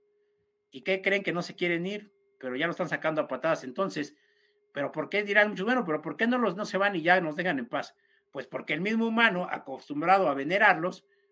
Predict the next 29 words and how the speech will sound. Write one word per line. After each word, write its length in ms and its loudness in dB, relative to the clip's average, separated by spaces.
los 240 -6
vuelve 240 0
a 40 -2
invocar, 520 0
vuelve 220 -2
a 40 0
hacer 260 -6
ritos, 580 -4
vuelve 280 0
a 20 2
hacer, 320 -2
este, 440 -8
magias 380 -4
negras 600 -2
y 80 -12
los 120 -12
vuelven 260 -4
a 60 -2
llamar. 380 -6
Entonces, 520 -4
nuestro 280 -6
trabajo 400 0
como 220 -8
divulgadores 580 -4
es 120 -6
concientizar 580 -6
a 60 0
la 120 -2
gente 400 -6